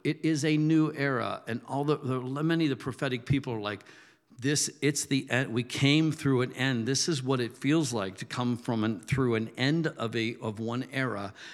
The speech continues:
and ent-, but we're entering into a new one." Jesus is coming back.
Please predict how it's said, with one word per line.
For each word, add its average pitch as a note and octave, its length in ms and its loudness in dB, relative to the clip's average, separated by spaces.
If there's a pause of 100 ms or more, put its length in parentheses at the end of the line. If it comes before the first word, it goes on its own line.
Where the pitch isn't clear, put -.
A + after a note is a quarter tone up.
(160)
and A#2 180 -4 (180)
ent-, C3 360 0
but B2 260 -6
we're C3+ 240 -6
entering C#3+ 560 0
into C3 380 -4
a A#2 40 0
new A#2+ 260 0
one." G2+ 360 -2 (1160)
Jesus C#3 580 2
is C3 180 4
coming A2 420 2
back. F#2 340 -4